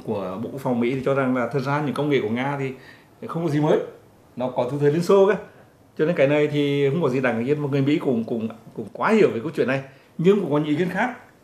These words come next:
thì cho rằng thực sự Nga đang, đang thực hiện cuộc đột phá trong lĩnh vực công nghệ quân sự.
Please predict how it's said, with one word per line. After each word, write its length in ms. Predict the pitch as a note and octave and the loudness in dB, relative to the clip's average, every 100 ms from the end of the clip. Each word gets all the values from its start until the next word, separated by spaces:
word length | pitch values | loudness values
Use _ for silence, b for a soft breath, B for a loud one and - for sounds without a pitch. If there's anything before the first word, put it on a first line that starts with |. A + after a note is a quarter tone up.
| _ | _
thì 120 | C3+ | -6
cho 120 | D#3+ E3 | -4 -2
rằng 220 | D#3 C#3 | -2 -2
thực 160 | E3+ D3+ | -4 -2
sự 240 | E3 C#3 | 0 2
Nga 380 | B2+ C#3 D3 D3 | 2 2 0 -2
đang, 180 | D3 D3 - - | -4 -6 -10 -8
đang 180 | C#3 C#3 - | -6 -6 -6
thực 180 | C3 - | -6 2
hiện 220 | B2+ G#2+ | 2 2
cuộc 120 | B2 B2+ | -4 0
đột 140 | C3 | 0
phá 260 | A#2+ A#2 D3+ B B B B - | 0 -2 -2 B B B B -2
trong 160 | C#3+ C#3 | 0 2
lĩnh 140 | A2 | 0
vực 120 | A2 G2+ | -2 -4
công 140 | C#3 B2+ | -2 -2
nghệ 80 | A2 | -2
quân 100 | A2+ | -6
sự. 220 | - | -6